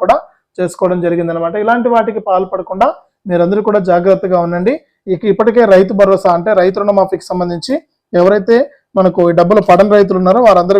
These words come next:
వివరాలు కూడా వ్యవసాయ అధికారులు అయితే సేకరించడం జరిగింది. ఇక వ్యవసాయ అధికారులు మనకు మన సీఎం గారికి ఇచ్చినటువంటి రిపోర్ట్ ప్రకారం రాష్ట్ర వ్యాప్తంగా ఎవరైతే మనకు రైతులైతే ఈ యొక్క రైతు రుణమాఫీ జమ కాని ఉన్నారో, ఆ జమ కాని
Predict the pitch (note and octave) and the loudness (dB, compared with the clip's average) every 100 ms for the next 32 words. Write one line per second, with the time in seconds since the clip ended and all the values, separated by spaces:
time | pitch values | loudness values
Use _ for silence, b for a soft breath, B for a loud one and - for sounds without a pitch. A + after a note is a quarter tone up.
0 | F#3+ F#3+ F#3 F#3 F#3+ D4 - _ _ E3+ | 2 4 4 2 0 0 -2 _ _ 0
1 | F3+ G#3 F#3+ F#3+ F#3+ F#3 F3+ G#3 - F3 | 2 4 4 4 4 4 2 0 0 -2
2 | F#3 F3+ F#3 F3 E3+ E3 F3+ C#4+ - _ | -2 0 -2 0 0 0 0 -2 -4 _
3 | _ F#3 G3 F3+ F3+ F#3 A3+ G#3+ G#3+ G#3 | _ 0 4 6 4 4 4 2 4 2
4 | G#3 C4 - _ _ F#3+ F#3+ F#3 F3+ F3 | 4 0 -2 _ _ -2 0 2 2 4
5 | F3 E3 G#3 G#3+ G#3+ G3+ G3 - F#3+ F#3+ | -2 0 0 2 4 2 -2 -6 -2 -2
6 | F#3 F3 E3 F#3+ F#3 F3 E3+ F#3+ C#4+ - | -2 -4 0 0 0 -4 2 0 0 -8
7 | _ _ G3 F3 - - A3+ G#3+ G#3+ G#3+ | _ _ 0 2 0 2 2 2 2 4
8 | G#3 - F3 F#3 G3 G#3+ G#3 G3 G3+ F3 | 4 0 0 2 2 4 4 2 -2 -8
9 | E3 B3 - _ _ - F3 F3+ G3 F#3 | -2 -2 -4 _ _ 2 4 4 4 4
10 | A#3 E4 - _ - A3 G3 F3 F3 G#3 | 4 2 0 _ -4 -2 2 2 4 2
11 | G3+ G3 G#3 F#3 F3 E3+ F#3+ F#3+ F3 F3 | 4 4 2 0 0 2 2 2 2 2
12 | G#3+ D4 G3+ E3+ D#3+ F3+ F#3 G3+ | 4 4 4 4 2 0 4 6